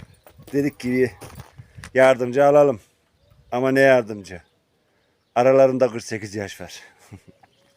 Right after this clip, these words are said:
Tam kırk sekiz yaş var. Yani bir tane yanına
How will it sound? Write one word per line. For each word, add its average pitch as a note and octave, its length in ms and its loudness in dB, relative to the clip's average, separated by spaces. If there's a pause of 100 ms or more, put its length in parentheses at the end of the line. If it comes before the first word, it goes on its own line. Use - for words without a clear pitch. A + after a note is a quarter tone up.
(180)
Tam C#3 220 -6
kırk B2 200 -12
sekiz A#2 360 -10
yaş G2 240 -8
var. E2+ 200 -16 (480)
Yani B2+ 320 0 (720)
bir C#3+ 100 -8
tane B2 420 -2 (760)
yanına B2 460 0